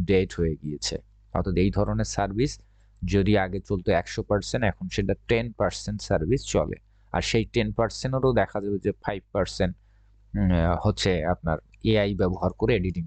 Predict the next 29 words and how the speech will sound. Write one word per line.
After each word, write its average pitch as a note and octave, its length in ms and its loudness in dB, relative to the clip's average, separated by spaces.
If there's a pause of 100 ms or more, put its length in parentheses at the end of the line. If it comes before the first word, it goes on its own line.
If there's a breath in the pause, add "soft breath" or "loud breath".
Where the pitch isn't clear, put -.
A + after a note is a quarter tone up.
করে F#2 240 2
দিচ্ছে, - 380 -6 (680)
ঠিক A#2+ 160 2
আছে? - 200 -2 (960)
তো E2+ 300 4
যাই B2 200 2
হোক, D3+ 300 -2
শুরুর C#3 500 2
থেকে C#3 260 0
যখন B2 360 -2
থেকে - 220 -2
এই A2 360 4
এআই G2 220 4
গুলো G#2+ 220 0
চলে F#2 280 2
আসতো, - 400 0 (240)
আসছে, - 500 -2
তখন C3+ 460 -2 (120)
থেকেই A#2+ 400 0 (380 soft breath)
আমি G#2+ 240 -4
চেষ্টা - 380 -2
করেছি A#2+ 440 0
এই F#2+ 200 4
এআই F#2+ 460 2
গুলোকে F#2 420 0
নিয়ে F#2 160 2
পরীক্ষা G2+ 440 -2
নিরীক্ষা F#2 480 -2
করার। F#2+ 320 0